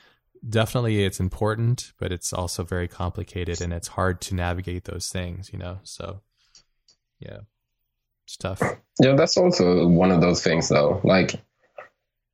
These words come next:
Speaker 2: <sighs> I, uh, I guess you get into it more and more, but you're gonna be very confused in the beginning. Um, like, just the language that you're using within this industry or whatever.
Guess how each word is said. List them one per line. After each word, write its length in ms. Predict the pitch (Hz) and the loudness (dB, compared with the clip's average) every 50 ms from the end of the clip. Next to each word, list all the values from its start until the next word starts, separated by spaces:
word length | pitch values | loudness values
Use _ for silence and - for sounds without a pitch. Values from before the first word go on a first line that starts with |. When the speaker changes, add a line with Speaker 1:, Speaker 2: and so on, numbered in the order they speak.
| _ _ _ _ - | _ _ _ _ 0
Speaker 2:
<sighs> 0 | |
I, 1000 | - - - - - - - _ _ _ _ _ _ _ _ _ 110 113 123 - | 0 2 0 0 -2 -4 -8 _ _ _ _ _ _ _ _ _ 4 4 6 4
uh, 480 | - - - 87 92 90 - 78 - - - - _ _ _ _ _ _ - | 4 4 4 4 4 4 4 2 0 0 -2 -8 _ _ _ _ _ _ 2
I 80 | 120 117 | 4 6
guess 300 | 113 131 139 135 - - | 6 6 4 4 2 4
you 100 | 143 131 120 | 4 4 4
get 200 | 104 131 120 117 | 4 4 6 6
into 360 | 113 113 113 113 113 - 120 110 | 6 6 4 4 4 4 4 4
it 120 | 104 101 | 4 4
more 280 | 110 107 104 107 110 110 | 4 4 4 6 6 6
and 80 | 104 101 | 6 6
more, 260 | 98 98 98 120 135 120 | 6 6 6 4 4 4
but 180 | 110 95 - | 2 2 4
you're 140 | 104 101 98 | 4 6 6
gonna 220 | 95 104 104 101 | 6 6 6 6
be 180 | 92 101 98 98 | 6 6 6 4
very 520 | 82 78 - - 80 - 95 95 95 95 | 4 2 0 0 2 4 4 6 4 4
confused 520 | - - 90 85 - - 92 87 82 - 87 | 2 2 0 2 2 2 2 2 2 2 2
in 60 | 82 | 4
the 40 | 85 | 4
beginning. 580 | 80 82 82 92 85 85 69 64 62 64 67 - - _ - - - _ _ | 4 4 4 4 4 4 2 2 2 0 -2 -4 -8 _ -20 -20 -20 _ _
Um, 540 | - 92 92 90 90 90 87 69 - - - - | 2 4 4 4 4 4 2 2 2 0 0 2
like, 360 | - 95 107 110 104 - - | 4 4 6 4 4 2 2
just 280 | 98 98 113 113 - - | 4 4 4 4 4 4
the 100 | 101 98 | 4 4
language 640 | 98 90 90 101 110 98 110 117 117 - - - | 4 4 4 4 4 4 2 2 2 0 -2 0
that 280 | - 98 92 - - - - | 2 2 2 0 -2 -4 0
you're 180 | - 92 90 87 | 2 4 4 6
using 400 | 90 85 90 92 92 - 110 92 | 6 6 6 4 4 4 4 4
within 320 | 92 92 95 90 82 80 - - - - - - - - - - - - | 4 6 4 4 4 2 2 2 2 2 2 2 2 2 2 4 6 6
this 460 | - 95 92 - - - - - - - _ - _ _ _ _ _ _ - | 6 6 4 2 0 -2 -6 -10 -14 -20 _ -20 _ _ _ _ _ _ 2
industry 640 | 90 90 85 85 - - - 90 90 87 87 90 | 4 4 6 4 4 2 2 4 4 6 6 4
or 300 | - - 87 85 85 80 | 4 4 4 4 4 4
whatever. 440 | - 82 82 82 85 98 110 117 - | 4 4 4 6 6 4 4 2 0